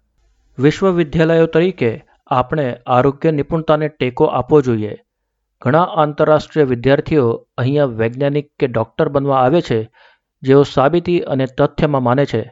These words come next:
તો આપણે પણ એવી નીતિને ટેકો આપવો જોઈએ જે સાબિતી અને તથ્ય આધારિત હોય.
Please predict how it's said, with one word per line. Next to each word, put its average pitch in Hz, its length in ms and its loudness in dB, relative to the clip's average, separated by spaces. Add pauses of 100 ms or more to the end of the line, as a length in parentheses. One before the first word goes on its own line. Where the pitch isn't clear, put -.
(600)
તો 180 60 2 (120)
આપણે 147 280 0
પણ 170 260 -4
એવી 147 180 0
નીતિને 143 340 -2
ટેકો 135 320 0
આપવો 139 340 0
જોઈએ 147 340 0 (420)
જે 123 100 0
સાબિતી 151 580 -2
અને 127 240 -2 (160)
તથ્ય 151 400 0
આધારિત 123 380 0
હોય. 117 340 -2